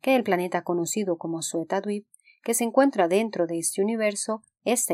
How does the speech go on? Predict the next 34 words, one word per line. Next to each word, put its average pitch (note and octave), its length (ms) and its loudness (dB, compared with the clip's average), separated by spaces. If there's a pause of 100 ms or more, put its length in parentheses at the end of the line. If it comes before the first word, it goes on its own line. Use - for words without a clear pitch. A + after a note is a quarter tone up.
(200)
es G3 200 2
también F#3 540 -4
Vaikunta E3+ 640 -2
loca. E3 480 -4 (1040)
Se - 140 -4
dice C4 240 4
en C#4 120 8
los F3 140 2
Shastras F3+ 560 0
que F3 120 0
las E3+ 160 2
residencias F3 840 -2
que E3+ 160 -2
se F3 140 0
encuentran F3 720 0
en F3+ 120 -2
el D#3+ 140 -2
bosque A3 480 0 (340)
están F#3 400 0
bajo F3 240 0
la F3 140 2
modalidad E3 520 -2
de F3+ 120 2
la G#3+ 140 4
bondad. G3 460 -2 (720)
Las E3 140 -4
residencias E3+ 680 0
que F3 100 -6
se - 120 -6
encuentran F#3+ 480 0
en E3+ 100 0
las E3 180 -2
grandes E3 360 -2
ciudades, F#3 560 0